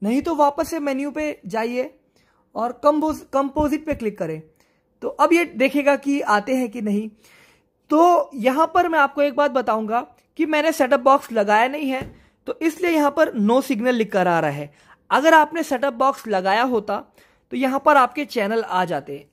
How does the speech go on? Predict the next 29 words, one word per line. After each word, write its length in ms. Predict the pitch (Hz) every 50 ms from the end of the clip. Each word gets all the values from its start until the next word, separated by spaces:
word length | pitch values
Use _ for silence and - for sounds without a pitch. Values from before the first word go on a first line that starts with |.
| _
अगर 160 | 180 208 262 262
आपका 320 | 240 233 233 - - 269
होगा 320 | 240 233 220 208 233 240
तो 140 | 233 - 202
आ 120 | 180 170 170
जाएंगे, 360 | 165 160 143 143 139 143 139 139 _ _ _ _ _ _ _
ठीक 180 | - 311 330 302
है। 260 | 339 320 262 202 - _ _ _ _ _ _
लेकिन 360 | 190 208 269 - 370 381 330 240
बहुत 260 | 247 240 277 285 -
से 120 | - 311
लोग 280 | 294 302 302 302 247 - _ _ _ _ _
एचडी, 440 | 247 254 269 269 226 202 226 277 285 - - _ _ _ _ -
एचडीएमआई 600 | 233 254 262 233 208 277 285 277 269 277 285 285
केबल 340 | - - 247 214 247 247 247
की 140 | 262 277 262
मदद 280 | 233 214 185 240 240 240
से 280 | - 254 262 262 269 - _ _ _ _ _ _ -
सेटअप 280 | - 233 208 262 254
बॉक्स 300 | 208 240 247 240 - -
कनेक्ट 300 | - - 220 233 240 233
करते 280 | - 233 220 202 247 240
हैं, 180 | 240 247 262 - _ _ _ _ -
वो 80 | 202
जो 120 | 196 262 285
तीन 280 | - - 254 262 277 277
कलर 260 | - 262 254 254 254
की 240 | 214 262 277 269 247 202
रेड 400 | 170 170 190 220 233 214 208